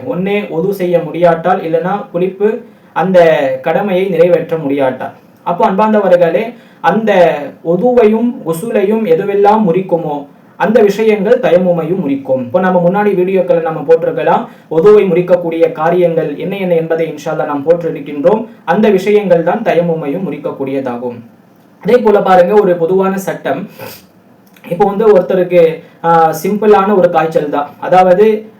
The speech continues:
ஆ, அந்த காய்ச்சலின் மூலமாக அவருக்கு பயப்பட வேண்டிய எந்த விதமான அவசியமும் இல்லை.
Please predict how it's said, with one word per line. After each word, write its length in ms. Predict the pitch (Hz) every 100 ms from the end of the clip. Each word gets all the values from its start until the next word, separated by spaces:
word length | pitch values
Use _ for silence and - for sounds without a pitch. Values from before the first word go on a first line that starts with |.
| -
ஆ, 340 | 165 160 160
அந்த 580 | 180 196 202 180 156 143
காய்ச்சலின் 520 | 170 202 208 220 208
மூலமாக 640 | 190 185 190 175 170 170 208
அவருக்கு 360 | 175 175 175
பயப்பட 360 | 170 170 208 208
வேண்டிய 380 | 190 175 170 190
எந்த 260 | 175 175
விதமான 520 | 196 185 180 165 180 180
அவசியமும் 760 | 185 185 202 180 170 180 151
இல்லை. 360 | 151 170 143